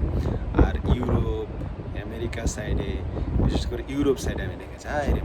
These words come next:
মাছের ঝাঁক, পুরা সমুদ্রে মাছের ঝাঁক। আমরা বালতি নামিয়ে দিয়েছি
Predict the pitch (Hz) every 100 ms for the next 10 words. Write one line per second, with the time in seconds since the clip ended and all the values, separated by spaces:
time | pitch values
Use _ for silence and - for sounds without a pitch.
0 | - - - 117 110 92 - - - -
1 | 80 78 - - - - - - - -
2 | - - 139 151 120 - 107 101 104 85
3 | 92 98 - - - 113 117 107 120 143
4 | 131 110 - - - - -